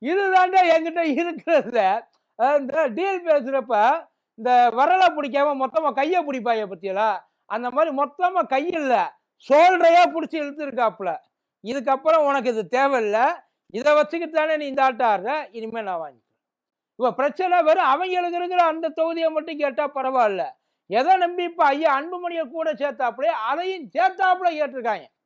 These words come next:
அதாவது, எந்தெந்த, அவங்க இத்தனை நாளா உட்கார்ந்து பேக்ரவுண்ட் செக் பண்ணியிருக்காங்க.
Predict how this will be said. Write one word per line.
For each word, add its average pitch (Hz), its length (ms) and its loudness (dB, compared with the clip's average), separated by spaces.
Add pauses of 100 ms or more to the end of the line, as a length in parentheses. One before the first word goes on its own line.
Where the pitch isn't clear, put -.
(760)
அதாவது, 277 280 4
எந்தெந்த, 339 400 2
அவங்க 285 320 2
இத்தனை 320 360 -4
நாளா 339 260 4
உட்கார்ந்து 320 380 -4
பேக்ரவுண்ட் 330 580 -2
செக் 294 360 -6
பண்ணியிருக்காங்க. 226 500 -4